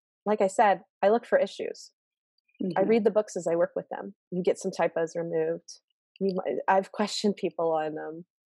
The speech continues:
Speaker 1: on facts before. I've been like, "Uh, can we double check this? 'Cause I'm not sure that's correct." "Oh, you're right. That's not it. Okay, let's fix that." You know, like,
Speaker 2: <laughs>
Speaker 1: that can be the, the virtue of working with an equestrian sometimes.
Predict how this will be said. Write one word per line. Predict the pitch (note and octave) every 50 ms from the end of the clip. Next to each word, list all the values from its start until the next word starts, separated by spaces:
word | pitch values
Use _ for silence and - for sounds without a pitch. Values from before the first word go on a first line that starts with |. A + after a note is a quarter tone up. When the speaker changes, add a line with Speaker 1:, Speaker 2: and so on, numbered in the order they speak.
| _ _ _ _ _ _ _ _ _ _ _ - - - G3+ - _ _ _ - - - _ _ _ _ - - -
Speaker 1:
on | F#3+ F#3 E3
facts | - F3 D#3+ D#3 - - - - -
before. | - E3+ - _ _ _ _ _ _ _ _ - F3 F3+ F#3
I've | G3 F#3 -
been | - F3
like, | F3 E3+ - -
"Uh, | - F#3+ G#3+ G#3+ G#3+ G#3+ G#3 G#3 G3
can | G3+ - A#3 B3
we | C4+
double | A#3+ C#4 C4+ C4 C4+ C4 C4
check | B3+ B3+ A#3 A#3 -
this? | C4 B3+ -
'Cause | - F#3+ F3+
I'm | G3 F#3 F#3
not | F#3 E3+ -
sure | - F3+
that's | - - -
correct." | - E3+ - - F#3+
"Oh, | D4+ F#4 G#4+ A4
you're | G4+ G4 F4+
right. | F4+ F#4 D#4+ -
That's | C#4+ C#4+ -
not | C#4+ C#4+ C#4+ C#4 C4
it. | G#3 - -
Okay, | A3 A#3 - A#3 G3+ G3+
let's | G3+ G#3+ - -
fix | - G3+ - -
that." | F3 E3 E3 -
You | - A#3
know, | A#3+ A#3+ A#3
like, | A3 A#3 C#4 C4+ -
Speaker 2:
<laughs> | E4 - - - D4 - - - D#4+
Speaker 1:
that | C#4 B3+
can | - D4
be | C4 E4
the, | B3+ C#4+ B3+ G#3+ G3 A3 A3 F#3+
the | A#3 G#3+
virtue | G3+ A3 G#3+ - A#3+
of | G3+
working | F#3 F#3+ F#3+ - G3+
with | G3+ G3+ G#3+
an | G3
equestrian | G3 - - F3+ - - - G#3 G3+ G3+ G#3 G3+ G#3
sometimes. | - A3+ G#3+ A3 A#3+ G#3+ A3+ A#3 C4 B3 C#4 - -